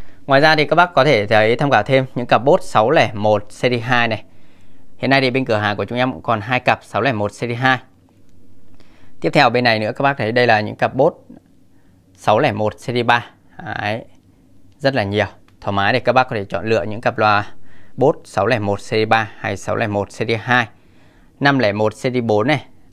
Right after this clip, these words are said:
sáu lẻ một trơn này. Đấy. Sáu lẻ một series ba và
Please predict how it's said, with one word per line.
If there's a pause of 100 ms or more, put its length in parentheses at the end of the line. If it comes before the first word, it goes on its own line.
(100)
sáu
lẻ
một
trơn
này. (1300)
Đấy. (840)
Sáu
lẻ
một
series
ba (160)
và